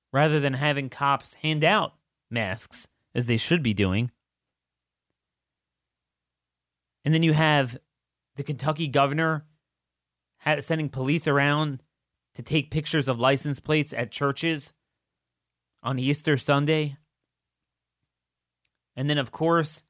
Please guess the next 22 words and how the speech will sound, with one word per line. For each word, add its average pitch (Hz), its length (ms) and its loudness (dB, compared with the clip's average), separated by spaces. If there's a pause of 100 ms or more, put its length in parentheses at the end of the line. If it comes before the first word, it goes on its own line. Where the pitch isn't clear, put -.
(160)
the 123 80 -8
capstone 151 560 0
of 135 100 2
all 147 180 8
this, 156 200 2
the 131 100 0
Michigan 147 420 0
governor 139 440 0 (280)
creating 165 400 -2
a 135 60 -4
travel 156 580 0
ban 151 380 -2
from 123 220 -6
house 143 380 -2
to 127 120 0
house. 127 480 -2 (720)
Where 185 360 2
is 175 120 2
the 170 100 0
president? 160 760 2 (1400)
Where 151 640 4 (240)
is 120 480 2